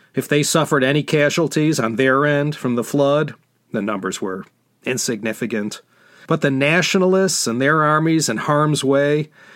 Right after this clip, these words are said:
had bought enough time to gather their things and regroup elsewhere. The whole seat of government was moved upriver to Chongqing, and there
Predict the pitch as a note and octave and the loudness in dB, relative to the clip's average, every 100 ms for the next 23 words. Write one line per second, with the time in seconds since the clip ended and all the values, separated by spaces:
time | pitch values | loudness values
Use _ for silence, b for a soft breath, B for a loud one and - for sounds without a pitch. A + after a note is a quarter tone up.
0 | B B C#3 A#2 G2+ C#3 C#3+ C#3+ B2 C#3 | B B -2 -2 0 2 4 2 0 0
1 | E3 - - - C#3 B2+ G#2+ F#2 G2+ - | 0 -2 -8 -2 0 2 0 -4 -10 -14
2 | B B B - - G#2+ A2+ D3 E3 G#3 | B B B -12 -8 -4 0 0 4 2
3 | G3+ G3 E3 D3 D3 D3 - _ _ - | 4 2 2 2 0 -2 -6 _ _ -8
4 | A2 G2+ A#2 A#2+ B2 C3+ B2 G#2 A#2+ A#2+ | -6 -2 0 0 2 2 2 0 0 0
5 | - A#2 F2+ G#2 - _ _ _ C3 B2 | -2 -4 -6 -10 -20 _ _ _ 0 0
6 | F#2+ B2+ D3+ D#3+ D#3+ D#3+ D3+ B B - | 0 0 2 2 2 0 -4 B B -6
7 | - - D3 C#3 A2 D3+ C3+ A#2+ G#2+ G2+ | -2 0 2 0 0 0 0 0 -2 -4
8 | A#2+ A#2 B2 D3+ F3+ F3 - - F3+ - | -4 -2 0 2 4 2 -4 0 0 2
9 | D#3 E3+ A#2+ - - D3+ - A2 G#2+ - | 0 2 0 -4 -4 -4 -4 -4 -4 -2
10 | F3 D#3 G#2 G2+ - b b b b A#2+ | 0 0 -2 -8 -18 b b b b -6
11 | A#2+ G#2 C#3 A#2+ A2+ B2+ | -6 -2 0 2 0 -2